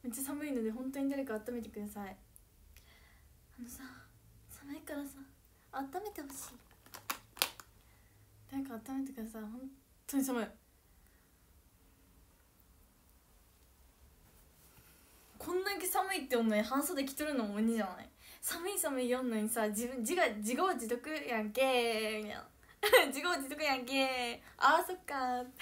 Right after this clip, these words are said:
寒い。そんなん自業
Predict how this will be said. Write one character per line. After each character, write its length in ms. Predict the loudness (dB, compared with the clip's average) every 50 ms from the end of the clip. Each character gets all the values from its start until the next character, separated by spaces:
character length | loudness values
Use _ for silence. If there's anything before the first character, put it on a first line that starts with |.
| -14 -10 -2 2 4 4 2 2 -8 -20 -20 _ _ -20 -20 -20 _ _ _ -20 -20 -20 -20 -20 -20 -16 -10 -6 -6 -4 -4 -4 -4 -6 -6 -6 -6 -2 2 6 6 8 8 8 6 6 4 4 4 2 2 2 2 2 2 2 0 -2 -4 -6 -4 -4 -2 -2 -2 -2 -4 -6 -10 -12 -12 -14 -14 -16 -18 -18 -20 -20 -20 -20 -20 -20 -20 -20 -20 -20 -20 -20 -20 -20 -20 -20 -20 -20 -20 -20 -14 -6
寒 160 | 0 2 4
い。 0 |
そ 0 |
ん 40 | 6
な 160 | 6 6 6 6
ん 40 | 4
自 140 | 2 0 2
業 140 | 2 2